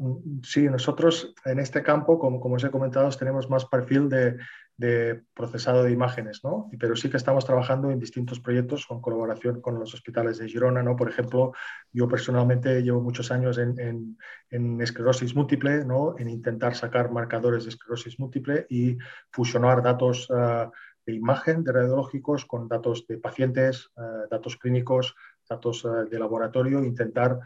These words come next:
con ese objetivo que he comentado de predecir la evolución de los pacientes, ¿no? Estamos trabajando también en, en temas de, de stroke, estamos trabajando, eh, dentro del grupo, compañeros trabajando también en el cáncer de mama, en distintas aplicaciones donde vamos, estamos aplicando la misma tecnología, ¿eh? de, de estas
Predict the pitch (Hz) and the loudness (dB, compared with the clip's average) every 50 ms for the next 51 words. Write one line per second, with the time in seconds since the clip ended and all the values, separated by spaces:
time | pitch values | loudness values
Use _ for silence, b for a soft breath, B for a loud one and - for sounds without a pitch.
0 | B B B _ - 123 120 - 131 123 123 127 120 123 123 123 120 120 127 120 | B B B _ -4 -4 -2 0 0 0 0 0 2 2 4 2 2 2 0 -2
1 | 120 123 123 120 127 127 131 131 127 123 - 120 120 113 - - 131 127 123 120 | 0 2 2 4 4 4 4 4 2 0 -2 -2 -2 -2 -4 -2 -2 0 0 0
2 | 117 120 120 120 - 123 120 120 110 113 - _ - - - 107 - _ _ _ | -2 -2 -4 -4 -4 -4 -4 -4 -4 -6 -10 _ -18 -20 -20 -20 -20 _ _ _
3 | _ _ - 123 123 - 117 120 120 - 120 110 107 - 117 117 113 113 113 117 | _ _ -16 -14 -12 -10 -10 -10 -8 -6 -6 -6 -4 -6 -6 -6 -6 -6 -4 -4
4 | 117 113 117 117 120 117 B B B B B B B - 113 110 120 131 120 120 | -2 0 0 0 -2 -4 B B B B B B B -16 -14 -14 -12 -14 -12 -8
5 | - 117 113 117 110 110 - - 117 113 110 110 110 113 _ _ - 107 104 - | -8 -6 -4 -4 -4 -4 -6 -6 -4 -4 -4 -4 -6 -10 _ _ -16 -16 -16 -8
6 | _ - 143 143 143 139 143 - - B B B B B _ _ - 117 117 117 | _ 0 2 2 0 -2 -6 -16 -20 B B B B B _ _ -6 -6 -4 -4
7 | - 117 113 113 - - 120 120 120 120 123 123 - - 120 117 127 139 - 143 | -4 -4 -4 -2 -2 0 0 2 4 4 4 2 0 -2 -2 0 2 2 4 4
8 | 139 127 123 131 127 131 131 131 131 - - 117 117 120 117 120 117 117 123 117 | 4 6 4 4 4 4 4 4 2 0 -4 -4 -2 -2 -2 0 0 0 0 0
9 | 120 - 113 107 - 117 113 113 117 113 117 113 120 120 117 110 110 113 - 117 | -2 -4 -6 -6 -4 -6 -6 -6 -6 -6 -6 -4 -2 -2 -2 -4 -6 -6 -6 -6
10 | 113 - 120 110 - 107 110 131 139 139 135 135 135 131 127 B B B B B | -6 -6 -6 -8 -8 -6 -2 -2 0 2 2 2 0 0 -4 B B B B B
11 | B 120 113 117 113 - - 147 143 151 139 131 139 131 - 135 - 135 127 127 | B -8 -6 -8 -4 0 0 2 4 4 4 6 4 4 2 4 4 4 4 4
12 | 143 143 151 147 127 - 131 127 123 127 127 123 120 123 131 147 143 139 127 - | 4 2 2 2 2 2 2 2 4 4 2 2 2 2 0 0 0 -2 -4 -6
13 | - _ _ - - - 127 123 131 123 131 127 127 123 - 127 127 131 127 120 | -12 _ _ -20 -10 -4 -2 0 0 0 0 0 0 0 0 0 2 2 0 0
14 | 120 123 120 - 131 123 120 123 120 113 110 110 113 - 139 123 113 127 143 147 | 0 -2 -4 -4 -4 -2 0 -2 -2 -2 -2 -6 -4 -2 -2 -2 -2 -2 -6 -8
15 | - - - - _ - 120 - _ - 117 120 - - | -10 -18 -20 -20 _ -16 -16 -10 _ -4 -4 -4 -6 -12